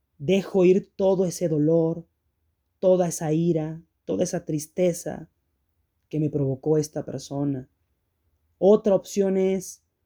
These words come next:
"Suelto este dolor, me perdono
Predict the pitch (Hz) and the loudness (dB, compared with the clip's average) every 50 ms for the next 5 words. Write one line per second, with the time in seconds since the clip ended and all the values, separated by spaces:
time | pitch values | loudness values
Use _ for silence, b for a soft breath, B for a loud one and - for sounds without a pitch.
0 | _ _ _ _ _ _ _ _ _ _ _ - - - 185 190 190 190 202 185 | _ _ _ _ _ _ _ _ _ _ _ -14 -4 2 4 4 4 4 2 0
1 | - - 185 180 180 185 175 - - _ 196 175 151 160 143 143 151 160 165 165 | -2 -2 0 2 2 2 0 -4 -6 _ -2 0 0 0 2 2 2 2 2 2
2 | 165 165 - - _ _ _ _ _ _ _ _ _ _ _ _ _ _ 175 175 | 0 -2 -6 -12 _ _ _ _ _ _ _ _ _ _ _ _ _ _ -2 -2
3 | 165 175 - 160 160 160 156 143 160 208 214 233 247 247 233 208 196 185 180 180 | 0 0 0 0 2 0 2 4 6 6 8 8 8 8 6 6 4 2 0 0
4 | 196 269 | -2 -4